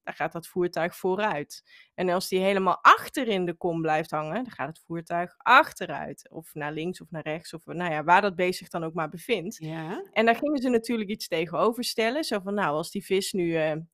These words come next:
Speaker 1: ik heb geen idee hoe lang. Ik wilde zeggen tien meter, maar dat lijkt me v-, gruwelijk ver voor een goudvis in een vissenkom.
Speaker 2: <laughs>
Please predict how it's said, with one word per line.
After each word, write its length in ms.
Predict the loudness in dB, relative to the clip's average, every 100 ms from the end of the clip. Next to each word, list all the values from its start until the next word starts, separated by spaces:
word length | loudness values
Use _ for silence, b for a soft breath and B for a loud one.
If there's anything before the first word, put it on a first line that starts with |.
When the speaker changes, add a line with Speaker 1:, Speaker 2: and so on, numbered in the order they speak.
| _
Speaker 1:
ik 200 | -18 -16
heb 140 | -16
geen 320 | -14 -8 -6
idee 360 | -4 2 4 6
hoe 100 | 4
lang. 380 | 4 4 2 -4 -10 _ _ _
Ik 120 | -10 -2
wilde 220 | 0 2
zeggen 300 | 0 0 0
tien 260 | 0 2
meter, 360 | 2 0 0 -2
maar 100 | -2
dat 120 | -2
lijkt 220 | -2 -2
me 80 | -2
v-, 100 | -6 -10
gruwelijk 500 | -8 -2 0 0 -2
ver 240 | 0 0
voor 140 | 0 -4
een 80 | -2
goudvis 600 | 0 0 0 -4 -6 -6
in 100 | -6
een 60 |
vissenkom. 580 | -4 -6 -6 -2 0
Speaker 2:
<laughs> 40 | 0